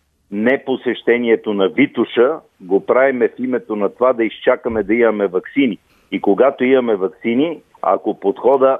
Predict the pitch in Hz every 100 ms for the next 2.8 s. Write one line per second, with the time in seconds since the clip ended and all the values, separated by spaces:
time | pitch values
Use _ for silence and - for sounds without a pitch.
0 | - 110 - 123 123 117 101 92 123 120
1 | 107 95 92 95 95 92 123 123 107 107
2 | - 104 110 151 - 120 98